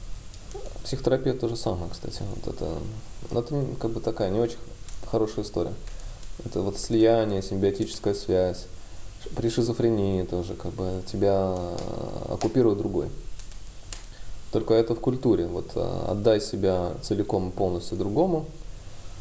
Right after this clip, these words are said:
Он может тебя, э, уничтожить, он может тебя унижать, он может тебя там, э, насиловать, но, но при этом он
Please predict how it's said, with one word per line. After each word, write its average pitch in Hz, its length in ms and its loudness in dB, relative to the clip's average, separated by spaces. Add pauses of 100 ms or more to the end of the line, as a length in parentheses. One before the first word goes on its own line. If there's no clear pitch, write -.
(260)
Он 120 160 4
может 107 280 2
тебя, 95 280 4
э, - 840 0
уничтожить, 104 680 2
он 101 80 2
может 95 260 2
тебя 90 420 2
унижать, 98 600 2
он 92 80 -4
может 92 300 0
тебя 90 260 2
там, 87 160 -4 (440)
э, 95 120 -2
насиловать, 104 460 4
но, 101 340 2
но 113 120 4
при 147 160 4
этом 175 240 2
он 120 80 4